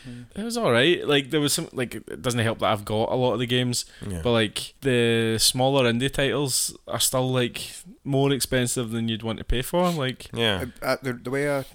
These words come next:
Speaker 1: kinda found it was there was nothing there that you would look through and be like, "Oh, I've not heard of this, but it's cheap, so I'll buy it."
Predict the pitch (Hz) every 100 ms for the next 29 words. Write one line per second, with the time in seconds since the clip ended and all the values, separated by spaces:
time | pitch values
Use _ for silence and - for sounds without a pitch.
0 | 123 - 117 113 113 110 107 107 104 -
1 | - 113 113 110 127 143 139 135 120 98
2 | 107 104 107 - 107 104 104 104 92 -
3 | 123 117 120 135 113 110 107 107 107 -
4 | - 101 104 82 - - 110 - - 107
5 | 104 98 101 110